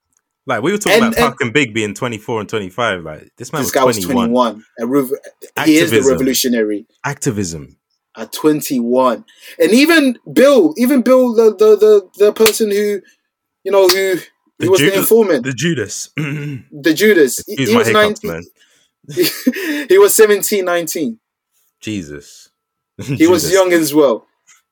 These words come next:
Speaker 2: And yeah, he, he is a snitch and whatnot. But, um, this Lakeith does a great job,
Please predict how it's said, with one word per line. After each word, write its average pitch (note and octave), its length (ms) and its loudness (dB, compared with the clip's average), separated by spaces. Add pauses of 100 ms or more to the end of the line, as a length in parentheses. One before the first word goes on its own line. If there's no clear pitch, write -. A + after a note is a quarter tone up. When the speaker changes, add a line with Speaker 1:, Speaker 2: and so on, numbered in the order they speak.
(220)
Speaker 2:
And F3+ 160 0
yeah, G#3 360 4 (100)
he, D3+ 140 4 (260)
he E3+ 80 4
is G#3 160 6
a G#3+ 80 4
snitch F3 520 -2 (440)
and D#3+ 180 0
whatnot. D3 540 0 (640)
But, D3 360 4
um, C#3+ 180 2
this D#3 320 0 (120)
Lakeith D3 500 0
does D3+ 220 -2
a C3+ 60 0
great C3+ 320 2
job, A#2+ 340 -2